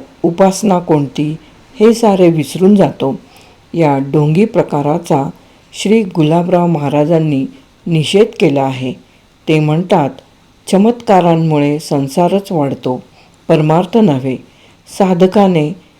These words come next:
त्यांची इच्छाच करू नये. इतकेही करून अपेक्षा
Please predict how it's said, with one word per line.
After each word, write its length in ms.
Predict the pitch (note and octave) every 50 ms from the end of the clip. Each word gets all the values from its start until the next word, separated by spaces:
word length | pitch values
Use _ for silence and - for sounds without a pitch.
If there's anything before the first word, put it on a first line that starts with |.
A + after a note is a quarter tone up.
| _ _ -
त्यांची 360 | - F3+ E3+ E3+ E3+ - G3 - -
इच्छाच 500 | - F3 E3+ E3+ - F#3 F#3+ A3 G#3+ -
करू 240 | - - E3 D3 D3
नये. 300 | D3+ C#3+ C3+ C3 C3 B2+ - - _ _ _ _ - - _ _ _ _ _ _ -
इतकेही 600 | G#3 E3 F3 - - A#3 A#3 A#3 F#3+ G#3 A#3 G#3+
करून 440 | A3+ - F3+ D#3 D3 D3 D3+ E3 F3 - - _ _ _ _ _ _ _ _ _
अपेक्षा 520 | - F3+ F3+ G3 G3 F#3+ - - G#3 F#3+